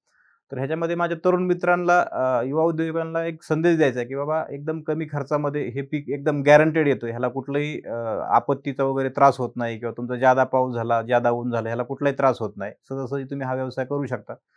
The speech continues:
ह्याच्यामध्ये, ह्याच्यामध्ये तुम्ही योग्य मार्गदर्शन, ट्रेनिंग, अ, मार्केटिंगची सगळी माहिती घेतली तर तुम्हाला ह्याच्यामध्ये कुठलंही फेल जाण्याचे चान्सेस नाहीत. आणि आम्ही वेळोवेळी, अ, इतर शेतकऱ्यांना मदत करतोच. व्यवसाय केला तर व्यवसायामध्ये थोडे, अ,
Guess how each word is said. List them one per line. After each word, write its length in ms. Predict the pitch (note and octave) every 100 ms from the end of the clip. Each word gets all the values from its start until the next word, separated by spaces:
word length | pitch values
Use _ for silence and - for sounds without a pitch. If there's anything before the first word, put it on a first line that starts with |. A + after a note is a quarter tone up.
| _ _ _ _
ह्याच्यामध्ये, 500 | B2+ C#3 D#3 D#3 E3 -
ह्याच्यामध्ये 440 | A#2+ C#3 D3+ D3+
तुम्ही 260 | D3+ D#3 D#3+
योग्य 200 | D#3+ D#3+
मार्गदर्शन, 720 | D#3+ D#3 D#3 D#3+ D3+ D#3 D#3
ट्रेनिंग, 640 | D3+ D#3+ D#3 D#3 D#3+ -
अ, 180 | A#2+ B2
मार्केटिंगची 540 | B2+ C#3+ D3 D#3 D3+ C#3+
सगळी 220 | D#3 D3+
माहिती 280 | D3+ C#3+ C#3+
घेतली 260 | D3 D3
तर 100 | B2+
तुम्हाला 320 | C#3+ C#3+ D3 -
ह्याच्यामध्ये 400 | B2+ B2+ D3 D3
कुठलंही 400 | D3 D3+ D#3 D#3
फेल 280 | - C#3+ D3
जाण्याचे 260 | D3 C#3+ C#3
चान्सेस 440 | C#3+ C#3 C#3 C3+
नाहीत. 180 | C3+ G#2 G#2 _ _ _ _ -
आणि 180 | A#2+
आम्ही 200 | C3 C#3+
वेळोवेळी, 480 | D#3 D#3 D#3 D#3 D#3
अ, 140 | A2 B2+
इतर 280 | C3+ D3+ C#3+
शेतकऱ्यांना 420 | D3 D3+ D3 D3
मदत 240 | D3 D3+ D3
करतोच. 360 | D3+ B2 G#2
व्यवसाय 340 | E3 D#3+ C#3+ D#3+
केला 300 | D3+ C#3+ A#2+
तर 380 | A#2+ C#3 C3 G#2
व्यवसायामध्ये 580 | B2+ D3 D3 D#3 D#3 D3+
थोडे, 260 | D3 D3+ D3+
अ, 320 | A2 B2 B2+